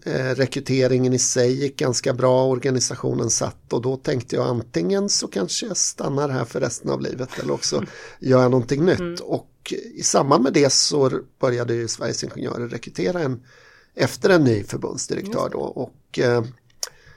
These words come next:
Speaker 1: det tyckte jag lät fantastiskt spännande, så jag hoppade på det.
Speaker 2: Mm. Ja, men, eh, om man då, då, då kom du hit, och då blir man ju liksom spänd, och det är det som är så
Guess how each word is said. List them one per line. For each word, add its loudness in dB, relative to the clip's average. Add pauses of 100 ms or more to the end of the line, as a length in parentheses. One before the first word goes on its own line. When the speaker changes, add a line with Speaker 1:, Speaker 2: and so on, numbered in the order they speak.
(440)
Speaker 1:
det -2
tyckte -10
jag -4
lät -6
fantastiskt -6
spännande, -10
så -6
jag -6
hoppade -14
på -6
det. -14 (380)
Speaker 2:
Mm. -10 (500)
Ja, -2
men, 2
eh, -6
om -2
man 2
då, 4
då, 2
då 2
kom 2
du -2
hit, -2
och -2
då 4
blir 2
man 2
ju -2
liksom -2
spänd, 0
och -2
det 2
är 2
det 2
som -4
är -2
så -2